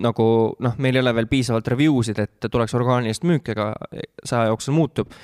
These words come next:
Aga nüüd probleem on selles, et nüüd, kui nõudlus on olemas, müük, siis, äh,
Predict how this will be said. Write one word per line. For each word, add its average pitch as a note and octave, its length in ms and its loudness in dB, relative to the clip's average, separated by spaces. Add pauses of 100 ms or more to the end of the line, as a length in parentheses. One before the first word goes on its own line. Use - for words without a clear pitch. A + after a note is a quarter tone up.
(320)
Aga A#2+ 160 0
nüüd A#2 120 -6
probleem C#3 400 2
on A2 40 -2
selles, B2+ 280 0
et G#2+ 160 -10
nüüd, B2 200 0
kui A2 360 0
nõudlus C3 360 2
on C3+ 80 2
olemas, A2+ 280 -2
müük, D3+ 360 -2 (1160)
siis, A#2+ 480 -2
äh, A#2 240 2